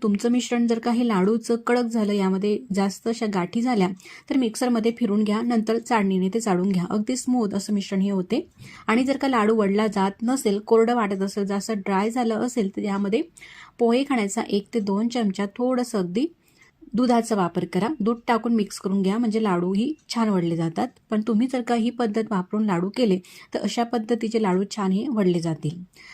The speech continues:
आता या ठिकाणी लाडू वळत असतानाच यामध्ये आपल्याला मणूक लावायची आहे. असा अर्धवट लाडू वडण्याच्या आधी आपण जर का ही मणूक लावून घेतली, तर ती लाडूला अशी छान चिटकून राहते, ती निघत सुद्धा नाही.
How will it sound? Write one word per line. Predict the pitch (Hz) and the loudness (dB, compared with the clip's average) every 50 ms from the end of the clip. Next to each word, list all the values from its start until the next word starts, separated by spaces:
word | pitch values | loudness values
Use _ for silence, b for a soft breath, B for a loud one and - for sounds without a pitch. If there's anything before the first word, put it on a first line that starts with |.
| B B - | B B -4
आता | 226 226 247 | -2 0 2
या | 233 214 220 | 2 2 2
ठिकाणी | 240 277 269 262 247 247 254 | 2 0 0 0 0 0 0
लाडू | 247 220 190 196 214 214 | 2 2 2 2 2 2
वळत | 208 214 220 220 | 2 0 0 -2
असतानाच | 226 226 - - 240 233 220 220 226 220 - | -4 -6 -4 -2 0 0 0 0 -2 -4 -2
यामध्ये | 196 185 185 190 185 196 | 0 0 0 0 0 -2
आपल्याला | 185 185 202 202 208 208 | -2 -2 -2 -2 0 0
मणूक | 196 185 185 202 214 226 240 | 2 2 2 0 -2 -2 -2
लावायची | 233 226 226 220 214 214 - - 220 | -2 -2 -2 -2 -4 -4 -4 -4 -2
आहे. | 202 202 208 277 349 - _ B B B B B B B | -2 0 0 -2 -2 -4 _ B B B B B B B
असा | 214 208 - - | -4 -4 -2 -2
अर्धवट | - 220 214 196 208 233 269 262 - | 0 0 0 0 0 0 0 -2 -2
लाडू | 247 226 220 220 226 277 277 - _ 208 | -2 0 2 0 0 -2 -4 -6 _ -2
वडण्याच्या | 202 196 208 208 208 - 220 208 | 0 2 2 0 0 -2 -2 -2
आधी | 208 196 208 220 | -2 0 0 0
आपण | 196 185 185 190 196 196 | -2 -2 0 0 0 0
जर | 196 190 | 0 -2
का | 185 - 202 | -2 -2 -2
ही | 202 214 | -2 0
मणूक | 214 190 175 180 185 - 220 | 0 0 0 -2 -2 -4 -4
लावून | 196 196 202 214 | -4 -2 -2 -2
घेतली, | 214 254 240 208 165 170 B B B B B B B B _ 262 | -2 -2 -2 -2 -4 -4 B B B B B B B B _ 2
तर | 247 214 208 | 2 2 0
ती | 214 - _ _ - 254 262 277 - _ _ _ _ _ _ _ _ - | -2 -8 _ _ -6 -4 -4 -4 -8 _ _ _ _ _ _ _ _ -2
लाडूला | 220 214 208 220 233 247 233 226 | 0 2 4 4 4 4 2 2
अशी | 226 226 226 220 - | 0 0 -4 -6 -4
छान | 220 208 214 | -2 -2 -2
चिटकून | 214 - 226 208 - - 247 233 233 226 | -2 -4 -8 -10 -8 -6 -4 -2 0 0
राहते, | 233 208 185 180 - 196 220 - | 0 0 0 0 0 -2 -2 -2
ती | 226 | -2
निघत | 220 208 196 185 202 214 214 - | 0 0 2 2 0 0 -2 -4
सुद्धा | - 220 185 190 196 202 | -4 -6 -4 -2 -2 0
नाही. | 202 202 170 156 | 2 2 2 2